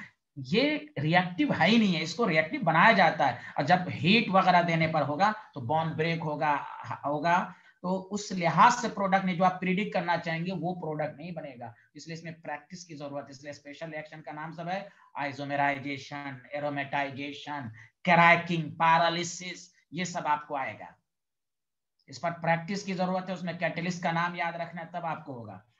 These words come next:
और सब में क्या, अगर आपको ना भी याद है तो आप basic से बना सकते हैं, जैसे भाई alkane है, इसका बना सकते हैं। अगर कुछ भी नहीं आ रहा तो आप अपने से भी product बना सकते हैं। भाई bond को break करो, negative positive, यहाँ से एच प्लस आया, ओएच माइनस आया,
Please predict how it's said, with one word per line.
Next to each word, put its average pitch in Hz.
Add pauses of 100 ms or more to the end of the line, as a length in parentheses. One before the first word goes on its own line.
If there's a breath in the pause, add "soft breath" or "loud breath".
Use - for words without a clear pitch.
(120)
और 170
सब 190
में 190
क्या, 196
अगर 185
आपको 180
ना 170
भी 196
याद 151
है 143
तो -
आप 135
basic 165
से 185
बना 165
सकते 147
हैं, 139
जैसे 156 (460)
भाई 151 (720)
alkane 143
है, 110 (720)
इसका 196
बना 226
सकते 165
हैं। 156
अगर 165
कुछ 175
भी 202
नहीं 196
आ 185
रहा 185
तो 185
आप 180
अपने 196
से 185
भी 185
product 170
बना 160
सकते 151
हैं। 143 (260 loud breath)
भाई 165
bond 160
को 170
break 160
करो, 160
negative 151
positive, 160
यहाँ 156
से 160
एच 165
प्लस 160
आया, 165
ओएच 151
माइनस 160
आया, 165